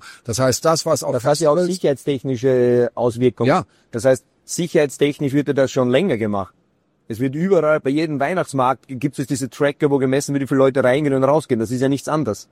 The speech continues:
Speaker 1: Okay.
Speaker 2: Ja, also
Speaker 1: Okay.
Speaker 2: das hat ja auch Vorteile, dass ich sagen kann,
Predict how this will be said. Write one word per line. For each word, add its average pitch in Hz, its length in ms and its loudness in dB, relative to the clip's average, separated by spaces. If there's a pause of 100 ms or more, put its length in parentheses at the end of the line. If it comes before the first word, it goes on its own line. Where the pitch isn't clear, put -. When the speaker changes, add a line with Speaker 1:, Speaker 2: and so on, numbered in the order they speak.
(100)
Speaker 1:
Okay. 107 280 -2 (300)
Speaker 2:
Ja, 120 200 -2 (280)
also 123 300 0
Speaker 1:
Okay. 98 120 -2 (340)
Speaker 2:
das 131 140 -2
hat 139 140 0
ja 143 80 2
auch 139 80 -4
Vorteile, 139 500 0
dass 123 140 -2
ich 135 100 -4
sagen 135 320 -2
kann, 139 240 -4